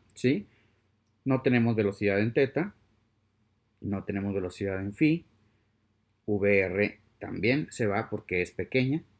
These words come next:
V teta tampoco, y también es un término que está elevado al, al cuadrado, por lo tanto también con decir que V R es pequeña podemos considerarlo como que, como que no, no, no,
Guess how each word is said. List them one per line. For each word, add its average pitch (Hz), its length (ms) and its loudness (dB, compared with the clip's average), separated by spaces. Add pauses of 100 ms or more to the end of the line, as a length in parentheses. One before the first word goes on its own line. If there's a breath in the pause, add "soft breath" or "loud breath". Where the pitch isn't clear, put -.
(520)
V 101 260 2
teta 104 520 -2 (920)
tampoco, 117 640 -2 (140)
y 101 160 -10
también 110 360 -2
es 104 80 -6
un 101 140 -6
término 92 400 -6
que 90 80 -12
está - 180 -10
elevado 80 320 -4
al, 80 100 -8 (360)
al 92 140 -8
cuadrado, 117 440 0
por 95 120 -2
lo 90 100 -4
tanto - 320 -10
también 85 440 -6 (460 soft breath)
con 98 160 -4
decir 92 260 -6
que 113 120 -2
V 95 320 0
R 98 240 0
es 95 100 -4
pequeña 92 480 -4
podemos 82 320 -4
considerarlo 85 560 -6
como 82 240 -10
que, - 140 -16 (680 loud breath)
como 85 240 -6
que 85 100 -8
no, 82 360 -6
no, 87 460 -6
no, 87 340 -6